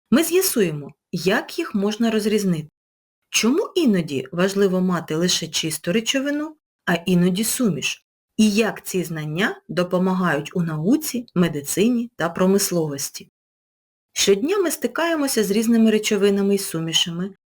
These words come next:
навіть не замислюючись про це. А що ж таке чиста речовина, а що таке суміш? І як ми можемо їх відрізнити? Коли хіміки та хімікині говорять про певну речовину, то мають на увазі,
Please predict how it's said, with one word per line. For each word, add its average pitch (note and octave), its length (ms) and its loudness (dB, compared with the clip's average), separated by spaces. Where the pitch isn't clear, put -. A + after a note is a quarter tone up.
навіть A#3 320 2
не G#3+ 140 6
замислюючись A3+ 840 0
про G3+ 180 -2
це. D#3+ 340 -8
А G3 180 2
що - 400 0
ж - 140 -4
таке E3 220 -6
чиста F3+ 420 -4
речовина, E3+ 680 -2
а B3 120 0
що - 260 0
таке A3 240 -4
суміш? - 600 -6
І A3 260 4
як B3 300 0
ми D4+ 100 -2
можемо A3 440 2
їх F3+ 280 -4
відрізнити? F3 680 -4
Коли D#4+ 240 2
хіміки A3 560 0
та G#3 160 -2
хімікині A3 760 0
говорять G3 500 0
про G3 160 -2
певну E3 300 0
речовину, A#3 640 0
то A3 120 2
мають F#3 360 0
на F3+ 120 2
увазі, A#3+ 560 0